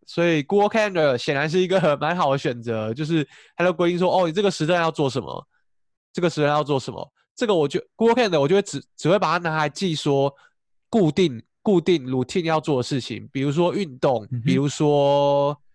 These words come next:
Speaker 1: 阅读的时间。对，所以我就用 Google Calendar 记。然后再来最后一个，我，我觉得可能会有人觉得这样反人性啊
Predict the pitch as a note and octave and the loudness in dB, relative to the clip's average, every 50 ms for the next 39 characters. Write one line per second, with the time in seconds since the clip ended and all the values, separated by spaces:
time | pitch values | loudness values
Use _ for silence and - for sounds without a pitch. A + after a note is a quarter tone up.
0 | _ _ _ _ - F#3+ G3+ G#3 F#3 D#3 - C#3 B2+ B2 B2 A#2 - - A#2+ A#2 | _ _ _ _ -8 -2 0 0 0 0 0 -2 -2 -2 -2 -4 -4 -8 -10 -10
1 | A#2+ B2 A#2 A#2 A2+ A2+ A2+ _ _ _ _ _ _ _ _ _ _ _ _ - | -6 -4 -4 -4 -4 -6 -8 _ _ _ _ _ _ _ _ _ _ _ _ -2
2 | C3+ A2 D#2+ C#3 _ _ _ _ _ _ _ _ _ _ _ - F#3 F#3 F3 D3 | -2 -2 -2 -6 _ _ _ _ _ _ _ _ _ _ _ -2 0 2 2 0
3 | C3 - E3 E3 E3 D3 D3+ D3 C#3+ C#3+ - D3 C#3+ C3+ B2 A#2 A2+ A2 G#2+ - | 0 0 0 -2 -2 -2 0 0 0 0 -2 -2 -4 -4 -4 -4 -8 -8 -8 -8
4 | - B2 - - _ _ _ _ _ _ _ _ - D3+ F3+ G#3 G3+ _ - - | -12 -12 -12 -14 _ _ _ _ _ _ _ _ -2 0 0 0 0 _ -2 0
5 | A#3+ G3 D#3 B2+ C3 C#3+ - - F#3+ E3+ F3+ E3+ E3 E3 D3+ D3 C#3+ C3+ C3+ B2+ | 2 2 2 2 0 -2 0 -2 0 2 2 2 2 0 0 0 0 2 2 0
6 | B2+ C3+ C3 _ E3+ F3+ F#3 E3 G#3+ A3 A3 A3 G#3 F#3 G3 C#4 C4 G3+ E3+ F3 | 0 -2 -4 _ 0 0 2 2 2 2 2 2 2 2 4 4 4 4 2 0
7 | E3+ - E3+ F3 F3+ - G#3+ G#3+ G#3+ A3 - - D3+ B2+ B2 B2+ B2 B2+ C3 B2 | 0 -2 0 0 0 -2 -4 -4 -4 -4 -4 -2 -2 -2 0 -2 -2 -2 -4 -6
8 | - D#3+ C#3+ B2+ A#2+ G2+ C#2+ - | -4 -6 -4 -4 -6 -8 -8 -10